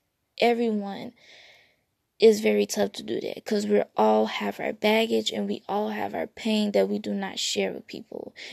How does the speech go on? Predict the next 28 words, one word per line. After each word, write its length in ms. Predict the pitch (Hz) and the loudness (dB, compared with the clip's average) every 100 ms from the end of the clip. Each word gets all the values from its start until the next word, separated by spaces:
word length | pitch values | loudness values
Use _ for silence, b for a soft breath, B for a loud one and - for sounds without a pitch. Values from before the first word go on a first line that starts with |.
| B | B
And 120 | 190 | -4
when 80 | 196 | 0
you 140 | 233 | 2
have 200 | 240 240 | 2 0
to 120 | 226 220 | -2 -2
come 260 | 220 214 | -2 -2
face 240 | 214 214 220 | 0 0 0
to 120 | 214 | -8
face 340 | - 208 214 - B - | 0 0 0 -4 B 0
with 180 | 202 208 | 0 0
the 120 | 208 | -2
reality 760 | 202 202 196 214 226 226 233 226 B B | 0 4 6 6 4 2 -2 -4 B B
that 400 | 214 208 196 - - _ _ _ _ _ _ _ _ _ _ _ _ 196 | 4 6 6 2 -2 _ _ _ _ _ _ _ _ _ _ _ _ -2
you 220 | 233 262 | 0 0
have 420 | - 220 220 214 | -2 0 2 0
some 260 | - - - - | -2 -4 -6 -2
ish 460 | 277 285 - - | 0 0 -2 -4
going 360 | 254 254 277 285 | 0 0 0 -2
on 440 | 302 294 294 285 _ _ _ _ _ _ _ _ _ - | -4 -4 -6 -10 _ _ _ _ _ _ _ _ _ 0
within 400 | 220 214 240 233 | 2 4 2 2
yourself 840 | 220 208 - 240 254 285 302 - _ B B B | 2 2 0 0 0 -2 -6 -14 _ B B B
and 160 | 214 - | 0 0
unpacking 800 | 233 226 - - 226 - 214 202 | -2 -2 -4 -2 -2 -2 -4 -4
that, 160 | 196 | -6
how 300 | - - 226 | -8 -8 -6
does 220 | 214 - | -4 -6
that 200 | - 82 | -6 -6
look? 320 | 113 - - | -6 -8 -10